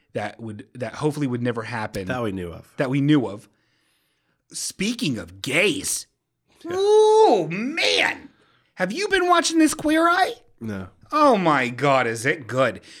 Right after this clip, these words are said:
Speaker 1: Queer Eye is back, and it's on Netflix. I never watched the original Queer Eye for the Straight Guys. This is just called Queer Eye, 'cause they also make over the gays. This show's great. I love it. And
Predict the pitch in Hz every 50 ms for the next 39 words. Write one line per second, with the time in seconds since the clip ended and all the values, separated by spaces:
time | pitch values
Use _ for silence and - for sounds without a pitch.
0 | - _ - - 190 220 240 262 262 262 262 269 262 196 135 113 107 104 - 156
1 | 156 131 - - - - - - _ - 120 120 123 127 - 170 139 113 104 110
2 | 131 175 214 240 - - - 196 190 151 101 - - - - - - _ _ _
3 | _ _ _ _ - 220 311 311 254 185 156 147 156 147 143 135 139 120 113 120
4 | 120 113 110 107 104 98 - - 123 110 104 95 - 110 101 92 - - - 104
5 | 95 87 - 95 95 101 104 - - _ _ _ _ _ _ _ _ _ _ _
6 | _ _ - - 147 160 170 156 160 139 120 139 127 - 131 117 101 - - 101
7 | 90 78 - - - _ _ - - - - _ - 147 131 117 135 135 135 123
8 | 117 120 - - 160 151 160 165 - _ 117 120 117 110 - 123 120 110 123 120
9 | 120 - _ - 127 127 117 113 95 80 - - - - _ _ _ _ _ _
10 | _ _ _ 143 147 147 - - 185 160 135 123 131 117 92 80 - - - _
11 | _ _ _ _ _ _ - 131 135 143 135 120 95 92 73 71 _ _ _ _
12 | _ _ _ _ _ - 202 226 190 127 104 98 107 107